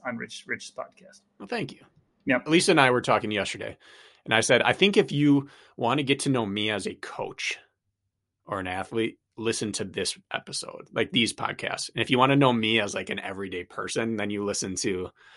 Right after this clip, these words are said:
Speaker 2: the, the fantasy draft episodes there." 'Cause you're right. It's just B S. It's just
Speaker 1: It's great. Yeah.
Speaker 2: just conversation. That's all it
Speaker 1: Yep.
Speaker 2: is. In the course of doing that,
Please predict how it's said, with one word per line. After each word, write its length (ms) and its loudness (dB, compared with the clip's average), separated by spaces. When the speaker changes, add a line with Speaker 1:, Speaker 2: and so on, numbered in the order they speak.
Speaker 2:
the, 400 -4
the 80 -2
fantasy 500 -2
draft 360 -2
episodes 380 -4
there." 180 0
'Cause 100 -2
you're 120 10
right. 120 8
It's 100 0
just 320 4
B 200 2
S. 240 0
It's 180 -6
just 380 0
Speaker 1:
It's 80 -16
great. 260 4
Yeah. 140 -4
Speaker 2:
just 200 0
conversation. 720 2
That's 180 2
all 140 4
it 80 -2
Speaker 1:
Yep. 80 2
Speaker 2:
is. 160 -8
In 120 2
the 80 2
course 320 0
of 160 -6
doing 320 2
that, 380 -6